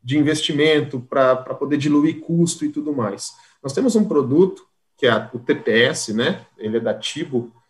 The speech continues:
uma empresa russa, é, que se desenvolveu em Taiwan, né? Foi incubada e se desenvolveu em Taiwan. A gente distribui Tibo desde dois mil e três, dois mil e quatro, a gente é parceiro exclusivo no Brasil. Eles, desde aquele tempo, eu ouço eles falarem de I O T.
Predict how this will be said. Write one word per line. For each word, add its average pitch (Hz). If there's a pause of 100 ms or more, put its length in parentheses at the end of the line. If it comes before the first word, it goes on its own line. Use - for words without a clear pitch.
(140)
uma 110
empresa 127
russa, 165 (400)
é, 107
que 120
se 120
desenvolveu 135
em 175
Taiwan, 135
né? 110
Foi 113
incubada 117
e 127
se 123
desenvolveu 113
em 120
Taiwan. 117
A 135
gente 131
distribui 123
Tibo 131
desde 151
dois 135
mil 143
e 101 (640)
três, 151
dois 120
mil 131
e -
quatro, 104 (540)
a 110
gente -
é -
parceiro 135
exclusivo 120
no 117
Brasil. 110
Eles, 180
desde 226
aquele 190
tempo, 185
eu 160
ouço 185
eles 175
falarem 160
de 170
I 160
O 175
T. 151